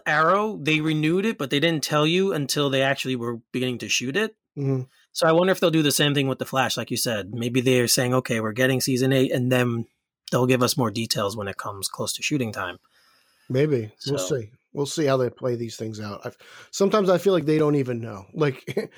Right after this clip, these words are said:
Speaker 2: <laughs> if season says seven is abysmal <laughs> and no one watches it, uh, who knows? They may have a quick trigger finger and just pull it. Who knows? But I doubt that.
Speaker 1: Yeah, I th-, I mean, I think it has a big enough following now that they'd wanna do it the right way.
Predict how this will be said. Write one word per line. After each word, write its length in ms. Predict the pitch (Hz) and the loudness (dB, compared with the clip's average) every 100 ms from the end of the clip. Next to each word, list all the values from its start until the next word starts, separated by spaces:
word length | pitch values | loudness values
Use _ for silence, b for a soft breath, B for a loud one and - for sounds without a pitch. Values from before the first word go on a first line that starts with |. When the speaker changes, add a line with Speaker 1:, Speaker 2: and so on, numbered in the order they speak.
| - | -20
Speaker 2:
<laughs> 140 | - | -6
if 120 | - | -4
season 340 | - 220 196 175 | 2 4 4 4
says 340 | 185 180 170 - | 4 2 2 -2
seven 300 | 180 170 165 | 2 4 4
is 140 | 147 | 2
abysmal 680 | 131 120 156 139 131 117 - - | 2 2 2 2 0 0 -6 -8
<laughs> 100 | - | 0
and 200 | 202 175 | 2 4
no 140 | 196 | 4
one 120 | 170 156 | 4 4
watches 360 | 151 147 135 | 4 2 -2
it, 160 | 120 - b b b b _ | -6 -8 b b b b _
uh, 180 | 131 131 | -2 2
who 160 | 156 | 4
knows? 160 | 147 120 | 4 2
They 100 | 131 | 2
may 120 | 127 | 2
have 180 | 127 110 | 0 -2
a 120 | 113 - | -6 -10
quick 200 | - 117 | -8 -8
trigger 240 | - 107 101 | -6 -8 -8
finger 240 | 104 101 | -8 -8
and 80 | 95 | -8
just 160 | 98 | -12
pull 200 | - 95 | -14 -14
it. 60 | 87 | -12
Who 100 | 101 | -12
knows? 280 | 92 82 - | -12 -14 -16
But 100 | 104 | -14
I 60 | 95 | -14
doubt 280 | 90 73 - | -14 -16 -18
that. 140 | - _ _ _ _ _ _ _ B B - | -20 _ _ _ _ _ _ _ B B -2
Speaker 1:
Yeah, 240 | 220 208 | 2 4
I 100 | 202 | 2
th-, 120 | - | 0
I 40 | 208 | 2
mean, 120 | 208 | 4
I 80 | 202 | 2
think 200 | 233 214 | 2 2
it 80 | 190 | 4
has 140 | 170 | 4
a 60 | 151 | 2
big 240 | 127 151 | 0 2
enough 220 | 147 131 | 2 2
following 500 | - 123 131 139 143 | 2 2 4 4 2
now 260 | 147 147 147 | 2 2 4
that 200 | 127 - | 2 0
they'd 160 | 127 | -2
wanna 300 | 117 120 120 | 0 0 0
do 180 | 120 117 | 0 -2
it 80 | 113 | -2
the 100 | 113 | -4
right 200 | 104 113 | -2 -2
way. 300 | 127 160 175 | 2 4 4